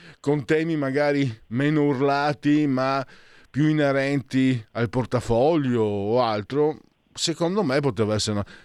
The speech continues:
una buona idea, tanto più che qual-, quando è stato formato il terzo polo, eh,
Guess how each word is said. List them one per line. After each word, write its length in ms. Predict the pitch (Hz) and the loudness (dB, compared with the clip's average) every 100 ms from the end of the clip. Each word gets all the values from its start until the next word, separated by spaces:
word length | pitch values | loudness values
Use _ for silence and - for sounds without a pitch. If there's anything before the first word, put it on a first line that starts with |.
| - | -10
una 140 | 117 123 | -4 0
buona 180 | 151 | 0
idea, 220 | 202 180 107 | 0 -2 -2
tanto 320 | - 147 139 | -4 0 -2
più 280 | 139 139 165 | 0 0 0
che 400 | - 120 127 - _ _ _ _ | 0 0 0 -2 _ _ _ _
qual-, 220 | - 113 | -2 -2
quando 260 | - 131 127 | 0 0 0
è 40 | |
stato 280 | 120 131 110 | 0 -2 -2
formato 420 | 101 123 135 123 | -4 -2 -2 -2
il 60 | 107 | -4
terzo 320 | 104 117 165 | -4 -2 -2
polo, 460 | 117 107 113 120 123 - - - - | 0 0 2 0 -2 -10 -20 -20 -4
eh, 1000 | 90 92 90 90 87 87 87 87 87 | 0 2 2 0 0 0 0 -2 -2